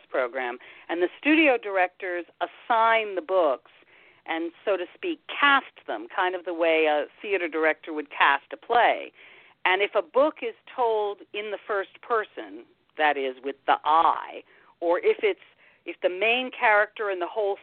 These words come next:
story is about a girl, like most of the Little House books, then a female narrator is assigned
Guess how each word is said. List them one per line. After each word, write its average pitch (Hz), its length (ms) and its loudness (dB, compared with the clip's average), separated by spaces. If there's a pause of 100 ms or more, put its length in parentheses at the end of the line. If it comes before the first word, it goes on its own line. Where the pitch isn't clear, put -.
(140)
story 196 460 2
is 170 200 -6
about 170 580 2 (760)
a 185 60 -4
girl, 170 680 2 (320)
like 139 340 -2 (260)
most 151 380 -10
of 117 120 -16
the 139 60 -10
Little 127 220 -12
House 113 220 -12 (100)
books, 117 300 -12 (440)
then 170 380 4
a 170 60 -2 (120)
female 254 380 4
narrator 139 600 0
is 143 200 -12
assigned 147 500 -4